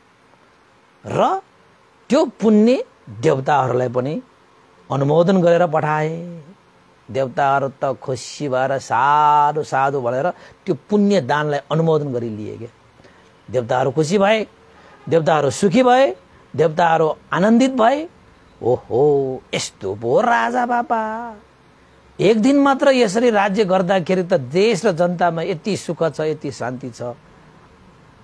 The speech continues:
देश र जनताहरू मात्रै होइन, देवताहरू,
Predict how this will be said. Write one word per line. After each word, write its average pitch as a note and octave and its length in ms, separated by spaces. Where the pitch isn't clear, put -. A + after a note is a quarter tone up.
देश C4+ 280
र C#4 80
जनताहरू A#3+ 480
मात्रै A3 300
होइन, F#3 460
देवताहरू, G#3+ 680